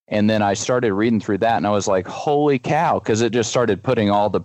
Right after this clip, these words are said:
pieces together, and the philosophical and the political theory behind sound money and all this stuff, 'cause it's in the Constitution.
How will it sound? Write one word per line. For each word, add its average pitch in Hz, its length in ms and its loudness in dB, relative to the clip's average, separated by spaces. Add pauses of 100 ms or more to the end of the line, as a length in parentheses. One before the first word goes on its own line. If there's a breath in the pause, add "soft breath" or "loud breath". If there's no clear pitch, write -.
(100)
pieces 120 380 0
together, 82 400 0
and 87 120 2
the 95 80 2
philosophical 107 960 0
and 85 100 0
the 87 120 0
political 120 480 0
theory 104 560 2
behind 92 440 0
sound 101 380 0
money 95 380 2
and 87 120 2
all 98 220 2
this 107 160 2
stuff, 104 320 -2
'cause 101 160 -2
it's 95 160 -4
in 107 80 2
the 98 80 0
Constitution. 104 800 -2